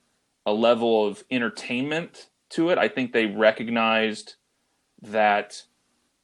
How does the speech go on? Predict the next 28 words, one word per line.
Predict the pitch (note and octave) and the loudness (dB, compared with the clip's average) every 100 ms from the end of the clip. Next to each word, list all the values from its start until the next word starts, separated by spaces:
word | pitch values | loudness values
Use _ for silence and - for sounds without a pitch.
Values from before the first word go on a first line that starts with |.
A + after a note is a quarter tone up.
| _ | _
um, | - G2 F#2 F#2 G#2 _ _ _ - | -6 -4 -6 -10 -16 _ _ _ -4
that | A2+ | -2
they | - A2+ | 0 0
needed | A2 A#2 B2+ B2 | 2 2 2 0
to | |
provide | C3 A#2+ A#2 A#2+ - | -2 4 6 6 2
some | B2 | -6
entertainment, | A#2+ A#2 - A2+ A#2+ B2 - | -4 -4 -6 -6 -4 -6 -4
something | A#2 A2+ A#2 | -6 -4 -4
for | A2 | -4
people | - A#2 A2+ | -2 -2 -2
to | G#2+ A2+ | -4 -4
s-, | G#2 - - | -4 -8 -12
to | - A2 | -10 -8
stay | - - A#2 A2+ G#2+ | -8 4 6 6 4
in | A2 A2+ G#2+ | 4 2 6
with | A2+ A#2+ G#2+ | 6 6 2
if | - | 2
they | G#2+ | 0
couldn't | - A#2+ A2+ | 4 2 2
do | A2 A2 | 2 2
just | G#2 G#2 - | 2 0 0
straight | - G#2+ G2+ - | 2 2 2 -4
speeches. | G#2+ G#2+ - A#2+ A#2 _ _ _ | -4 -2 0 -2 -4 _ _ _
I | A#2 | 2
was | A#2 G2+ | 2 2
really, | A2 A#2+ B2 A#2+ A#2 - _ _ _ _ _ _ _ | 4 6 8 6 2 -6 _ _ _ _ _ _ _
uh, | G#2 F#2+ | 4 4